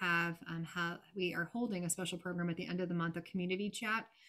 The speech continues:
So we launched community chats at the beginning of the pandemic to keep members connected and to feel supported throughout a really difficult time for all of us, both personally and professionally. And they were, you know, a great vehicle for us to get members from all over the country and globe to,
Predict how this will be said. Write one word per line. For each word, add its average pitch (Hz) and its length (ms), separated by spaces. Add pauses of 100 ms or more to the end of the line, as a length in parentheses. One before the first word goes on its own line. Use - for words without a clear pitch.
(140)
So - 140
we 208 80
launched 202 420
community 190 400
chats 170 460
at 170 100
the - 60
beginning 185 320
of 180 80
the 175 80
pandemic 170 600
to 165 80
keep - 280
members 175 360
connected 175 580
and 180 140
to 165 100
feel 170 320
supported 175 640
throughout 170 360
a 180 60
really 170 320
difficult 175 380
time 175 200
for 170 140
all 175 220
of 202 80
us, 226 160
both 170 240
personally 180 320
and 175 80
professionally. 202 760 (460)
And 180 300
they 220 140
were, 190 380
you 196 120
know, 170 120 (100)
a 185 60
great 185 280
vehicle 180 280
for - 220
us 170 160
to 185 80
get 175 140
members 175 260
from 185 160
all 202 180
over 180 180
the 175 80
country 175 360
and 170 100
globe 170 340
to, 175 180